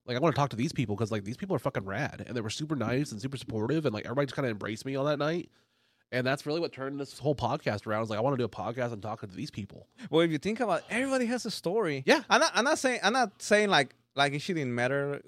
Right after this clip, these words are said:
Speaker 2: whoever wants to talk, but everybody has a story. Everybody's here.
Speaker 1: Yeah.
Speaker 2: And we all been through stuff. And if it's positive or negative, you still wanna let it out.
Speaker 1: Yeah.
Speaker 2: And you never know. You might find out something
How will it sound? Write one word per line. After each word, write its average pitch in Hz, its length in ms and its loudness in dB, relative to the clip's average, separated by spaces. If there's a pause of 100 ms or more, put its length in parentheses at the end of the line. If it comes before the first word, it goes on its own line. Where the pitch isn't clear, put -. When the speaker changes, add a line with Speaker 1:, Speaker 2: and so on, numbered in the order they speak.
Speaker 2:
whoever 131 460 0
wants 131 180 -6
to 131 40 -16
talk, 127 240 -2 (240)
but 143 200 6
everybody 185 400 0
has 180 200 -4
a 175 40 -8
story. 160 400 -2
Everybody's 160 420 0
here. 160 560 0
Speaker 1:
Yeah. 202 140 0 (100)
Speaker 2:
And 135 280 0
we 147 140 2
all 156 200 4
been 147 260 -2
through 156 160 -6
stuff. 151 560 2
And 123 400 -2 (380)
if 147 240 0
it's 160 200 2
positive 156 580 4
or 147 60 -4
negative, 151 400 0
you 143 80 -2
still 180 240 0
wanna 156 240 0
let 135 160 0
it 120 120 2
out. 127 280 2
Speaker 1:
Yeah. 120 120 0
Speaker 2:
And - 160 -4 (300)
you 156 120 -2
never 262 180 0
know. 277 220 -2
You 156 120 2
might 190 200 6
find 165 400 -2
out 175 200 2
something 160 840 -4